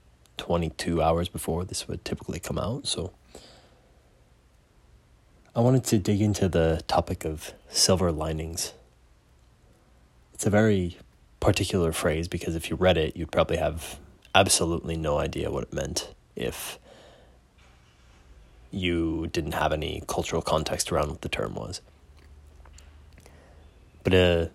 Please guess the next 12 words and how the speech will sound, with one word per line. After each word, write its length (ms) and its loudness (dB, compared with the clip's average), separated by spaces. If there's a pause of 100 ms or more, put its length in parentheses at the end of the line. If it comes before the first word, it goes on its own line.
(180)
to, 100 0 (120)
for 140 2
those 280 6
who 300 0 (120)
do 100 -2
not 220 -4
know 100 -6
what 160 -6
a 60 -4
silver 280 0
lining 360 -6
is 240 -10